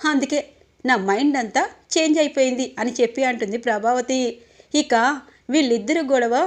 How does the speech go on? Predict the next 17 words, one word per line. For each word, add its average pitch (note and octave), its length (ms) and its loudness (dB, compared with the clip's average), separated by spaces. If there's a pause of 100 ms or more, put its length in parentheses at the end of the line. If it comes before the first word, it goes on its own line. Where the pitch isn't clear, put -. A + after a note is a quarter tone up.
(300)
మొదలమ్మ, B3 460 2 (480)
లోపలికి G4 460 2
పదండి" C4 360 0 (120)
అని A#3+ 120 -2
చెప్పి A3+ 380 -2 (540)
సత్యం D#4 460 0
అందరికీ A#3 500 -4 (320)
లోపలికి E4+ 440 0
తీసుకుని B3+ 420 -6
వెళ్తారు. B3+ 540 4 (680)
ఇక F4 200 2
మీనా A3+ 400 0 (520)
బట్టల A#3+ 380 2
బ్యాగ్ E4 340 -4 (140)
పక్కన A#3 340 -6
పెట్టేసి A#3+ 560 -2 (440)
ఇక F4 180 0